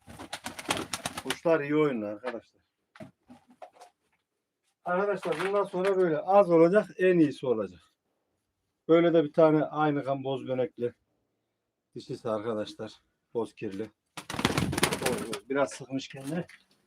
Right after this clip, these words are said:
Bir de kuşların baş kanatları eksik arkadaşlar. Bir dakika dur hadi. Evet arkadaşlar.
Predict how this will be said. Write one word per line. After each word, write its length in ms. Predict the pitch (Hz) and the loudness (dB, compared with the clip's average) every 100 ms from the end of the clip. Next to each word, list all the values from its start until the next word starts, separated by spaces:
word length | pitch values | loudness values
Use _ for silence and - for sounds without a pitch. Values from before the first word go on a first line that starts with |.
| _ _ _ _ _ | _ _ _ _ _
Bir 80 | 135 | -4
de 100 | 151 | -4
kuşların 360 | 135 160 151 | -4 -4 0
baş 140 | 139 135 | 0 0
kanatları 480 | 147 147 143 151 147 | -2 -4 -4 -4 -4
eksik 260 | 135 127 | -6 -6
arkadaşlar. 520 | 131 147 147 135 131 - _ _ _ _ _ _ _ _ - _ - | -4 -4 -8 -6 -8 -10 _ _ _ _ _ _ _ _ -20 _ -4
Bir 80 | 156 | -4
dakika 260 | 147 139 | -4 -8
dur 140 | 131 123 | -10 -12
hadi. 160 | 117 - - _ _ _ _ _ _ _ _ _ _ | -16 -18 -20 _ _ _ _ _ _ _ _ _ _
Evet 300 | 143 147 135 | -8 -6 -6
arkadaşlar. 760 | 131 120 131 120 - 160 156 | -8 -8 -8 -8 -6 -8 -8